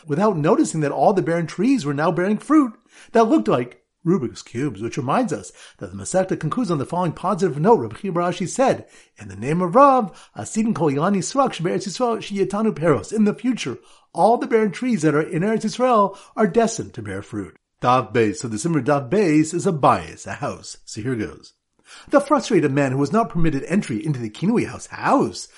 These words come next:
that must be more on Daf Beis, bias. The frustrated man who was not permitted entry into the Kinui house, in which one was required to use substitute terms for Nadarim, Haramim, Shavuos, and Naziros, which reminds us that the mission begins, the Kinui Nadarim, Kinadarim,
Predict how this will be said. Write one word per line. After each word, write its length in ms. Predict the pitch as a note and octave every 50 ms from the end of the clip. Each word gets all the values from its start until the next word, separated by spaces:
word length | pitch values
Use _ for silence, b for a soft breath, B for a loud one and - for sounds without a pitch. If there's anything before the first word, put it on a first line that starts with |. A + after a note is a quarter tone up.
| b b b
that 160 | - E3 B3+
must 180 | B3+ C#3+ - -
be 60 | C#3+
more 100 | C#3+ D#3
on 80 | E3+ D#3
Daf 300 | F3 F3+ F#3 F#3 F#3 - _ _ _ _ -
Beis, 400 | C#3 G3 C#4+ D4+ A3+ - - -
bias. 680 | - E3 A3+ C#4 D#4 D4+ - - - - - - - _ _ _ _ B B B B B B
The 100 | B D#4
frustrated 540 | D4 - D#4+ E4+ C4 - - C4+ G#3 D3 C#3
man 160 | C#3+ D3 C3
who 60 | D3 E3
was 100 | F#3+ E3+
not 180 | C#4 D4+ D4
permitted 420 | - - G3 F3 F3 D3+ C#3+ B2 - -
entry 240 | E3 G#3 - F3 C3+
into 120 | A2 G#2+
the 120 | G2+ G2
Kinui 380 | - - - D#3 A#3+ C4+ G#3 -
house, 300 | - G#2 G2+ - - B B B B B
in 120 | B G#3+ G3+
which 200 | F#3+ F3+ - -
one 140 | F3+ G3 G#3+
was 140 | F3+ C3+
required 260 | C#3+ - D#3 E3 D#3 D#3
to 80 | D3
use 160 | C#3+ B2+ A2+
substitute 480 | - D#3+ F3 E3 B2+ D#3 G#2+ G#2 G#2 -
terms 460 | - - F#3 G3+ E3+ G#2+ F2+ - - B B B B B
for 100 | - D3
Nadarim, 440 | C#3+ C#3 A#2+ C3+ C3+ D3 C#3+ B2 -
Haramim, 440 | - A#2+ G#2+ B2+ D3+ F3 D#3+ C3+ G#2+
Shavuos, 500 | - - C3+ A2 D3 D#3 B2+ - - -
and 160 | C#3+ B2+ A#2+
Naziros, 600 | G#2+ F#2+ G2+ B2 E3 G#3+ G#3+ G3 F3+ F3+ F3 F3
which 140 | D#3+ C3+ -
reminds 340 | D3 C#3 D3+ G3 C4 B3+ F#3+
us 240 | C#3 G2+ - - B B B B B B -
that 80 | A2+
the 80 | G2+ A2+
mission 260 | A#2+ D#3+ - - F#3
begins, 480 | F#3 F3+ E3 B3 D4 D4 B3 G#3+ D#3+ F3
the 160 | E3+ D3+ - -
Kinui 360 | - G3 A3+ A3+ G#3 G3 F3+
Nadarim, 260 | F3 G3+ G#3 G3 D#3
Kinadarim, 640 | - F3 E3 D3+ F#3 B3 C4+ B3+ A3 G#3 G3+ G#3